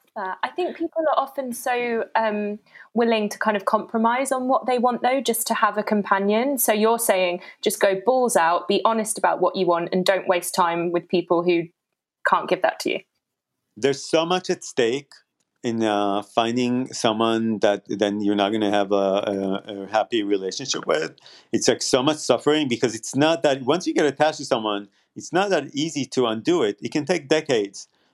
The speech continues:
Speaker 2: of
Speaker 1: Mm.
Speaker 2: unhappiness. There's so much at stake here. You don't want to, um, um, you don't, you don't want to risk, there's, you, you don't, you don't want to risk that long term. You really wanna go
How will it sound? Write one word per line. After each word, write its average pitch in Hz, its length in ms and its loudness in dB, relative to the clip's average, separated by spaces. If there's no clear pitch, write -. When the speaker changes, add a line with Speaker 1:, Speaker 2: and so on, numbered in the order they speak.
Speaker 2:
of 113 120 0
Speaker 1:
Mm. 120 100 2
Speaker 2:
unhappiness. 107 840 -2
There's - 180 -2
so 180 180 2
much 202 260 -2
at 151 120 -4
stake 156 280 0
here. 104 360 0
You 123 100 -2
don't 170 220 2
want 143 260 0
to, 120 340 2
um, 101 680 -2
um, 98 500 -6
you 120 80 -4
don't, 151 300 0
you 131 300 2
don't 151 180 0
want 151 260 0
to 127 120 -2
risk, 110 260 0
there's, 110 320 -2
you, 113 380 -2
you 127 100 0
don't, 143 260 0
you 131 160 2
don't 165 140 2
want 175 140 0
to 165 60 2
risk 170 240 0
that 107 200 2
long 107 280 -2
term. 95 260 -8
You 104 100 -10
really 160 260 2
wanna 127 200 2
go 120 440 0